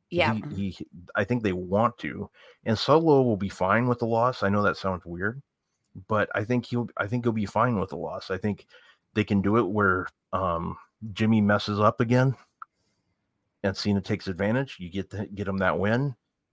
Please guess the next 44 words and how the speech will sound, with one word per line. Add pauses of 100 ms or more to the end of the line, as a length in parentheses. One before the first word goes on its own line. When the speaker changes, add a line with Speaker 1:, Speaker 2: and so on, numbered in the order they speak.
(140)
Speaker 2:
and
it
just
adds
more
crap
to
the
pile
for (400)
Roman
to
deal
with,
with
Jimmy,
and
Solo
gets
even (920)
madder
at
the
situation
or
more
upset, (180)
you
know?
So
I
think, (320)
I
think
what
you
do
is
you
give
Cena
the
win
here,